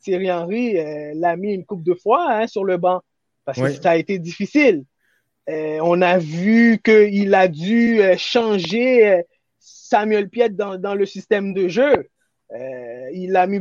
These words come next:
Speaker 1: un peu plus sur les côtés, euh, euh, de temps en temps, dans son trois cinq deux, euh,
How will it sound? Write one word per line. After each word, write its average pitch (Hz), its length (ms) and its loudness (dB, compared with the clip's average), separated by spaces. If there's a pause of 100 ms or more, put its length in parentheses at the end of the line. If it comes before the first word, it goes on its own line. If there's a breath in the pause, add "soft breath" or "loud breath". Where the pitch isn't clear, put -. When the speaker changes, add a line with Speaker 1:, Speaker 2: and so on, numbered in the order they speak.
Speaker 1:
un 196 100 -4
peu 196 160 -4
plus 214 200 -4
sur 208 200 0
les 190 140 2
côtés, 233 540 2
euh, 175 160 0 (100)
euh, 165 1160 -6
de 170 140 -6
temps 185 280 -4
en 175 120 -4
temps, 180 260 0 (460)
dans 175 140 -6
son 185 180 -4
trois 185 280 2
cinq 175 340 -4
deux, 165 280 6 (400)
euh, 143 500 -8